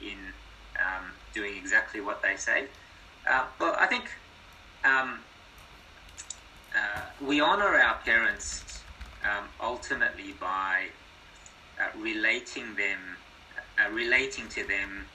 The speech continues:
out of love, I think, uh, not out of a, a rebellious kind of spirit to, to do whatever we want.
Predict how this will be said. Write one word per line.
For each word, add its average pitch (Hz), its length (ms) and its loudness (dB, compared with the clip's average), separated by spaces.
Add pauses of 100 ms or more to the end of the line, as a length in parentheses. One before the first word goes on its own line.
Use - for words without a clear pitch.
out 104 160 4
of - 140 -8
love, 294 340 0 (920)
I 110 60 -2
think, - 200 -6 (480)
uh, 98 240 -2
not 104 180 -2
out 98 160 4
of 92 100 -6
a, 92 300 -2
a 95 40 -10
rebellious 98 600 -8
kind 92 260 -6
of - 60 -10
spirit - 460 -4 (300)
to, 101 80 -10 (180)
to 104 100 -12
do 104 180 -10
whatever 98 240 -4 (100)
we 90 120 -10
want. 95 420 -6